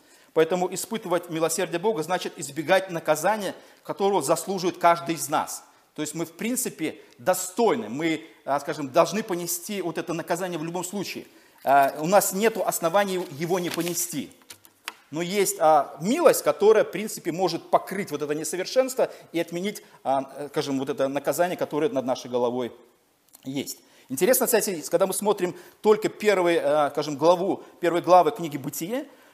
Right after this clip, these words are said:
то есть такой интересный момент, где Бог, а, с одной стороны, и наказывает вот Каина после убийства Авеля, и, ну, с другой стороны, он проявляет вот такое сострадание и милость. Вот этот диалог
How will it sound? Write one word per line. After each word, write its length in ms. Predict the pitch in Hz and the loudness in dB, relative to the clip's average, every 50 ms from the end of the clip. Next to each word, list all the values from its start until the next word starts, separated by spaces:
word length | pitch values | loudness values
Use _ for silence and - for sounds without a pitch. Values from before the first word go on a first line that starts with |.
| _ _ _ | _ _ _
то 100 | - 175 | 0 0
есть 240 | 190 196 233 220 - | 0 0 0 0 0
такой 260 | - 175 - 190 190 - | 0 0 0 -2 -4 -4
интересный 560 | 175 165 - 175 160 175 175 165 175 160 160 | -6 -4 -4 0 2 2 2 2 0 -2 0
момент, 360 | 160 165 175 196 240 247 202 | 0 0 0 0 0 -2 -2
где 220 | 135 147 131 156 175 | -4 -4 -2 -2 -2
Бог, 340 | 156 156 208 226 226 - - | 2 6 6 6 6 4 4
а, 260 | - 156 165 160 160 - - - - - _ | 6 6 6 6 6 0 -8 -20 -20 -14 _
с 100 | - - | -2 -2
одной 180 | 175 185 214 | 0 0 0
стороны, 260 | 185 - 190 180 190 - - | 0 0 0 0 -2 -2 -4
и 100 | 233 202 | -2 0
наказывает 880 | 202 190 185 190 - 277 311 294 214 165 170 151 147 123 104 - - - - _ _ _ _ _ | 2 2 2 2 0 0 0 0 0 -2 -2 -2 -2 -2 -4 -6 -12 -20 -20 _ _ _ _ _
вот 180 | - 151 147 | -10 -10 -6
Каина 540 | - - 190 170 156 139 127 120 113 104 90 - - _ _ _ _ _ _ - | 0 4 4 4 4 2 0 -4 -6 -8 -10 -14 -20 _ _ _ _ _ _ -8
после 240 | 147 139 - 151 | -8 -8 -8 -8
убийства 600 | 151 170 143 127 135 139 131 - - 131 131 123 - | -8 -8 -10 -10 -10 -10 -8 -8 -4 -2 -2 -2 2
Авеля, 400 | - 139 123 110 110 92 80 - - _ _ _ _ _ _ _ _ _ | 4 4 4 4 0 -6 -10 -14 -18 _ _ _ _ _ _ _ _ _
и, 160 | 170 165 175 | -10 -6 -4
ну, 160 | 180 185 175 | -2 -2 -2
с 100 | 156 - | -2 -2
другой 240 | 143 151 160 220 233 | -4 0 2 2 4
стороны, 280 | 226 220 202 202 196 - | 4 2 0 0 -2 -4
он 140 | - 180 165 | -4 -4 -4
проявляет 580 | - - 160 165 160 160 175 185 180 165 - | -2 -2 -2 0 2 4 4 6 4 4 2
вот 120 | 151 139 - | -4 -8 -10
такое 240 | 151 - - 160 151 | -10 -10 -10 -10 -8
сострадание 580 | - 147 - - 143 139 139 139 139 139 135 | -8 -8 -8 -8 -2 0 2 2 2 0 -2
и 40 | 135 | -4
милость. 200 | 151 135 - - | -6 -8 -8 -8
Вот 100 | 127 123 | -6 -6
этот 220 | 165 165 165 127 | -4 -4 -6 -2
диалог 520 | 113 127 175 170 180 185 226 240 233 240 | 4 6 8 8 8 8 8 6 6 6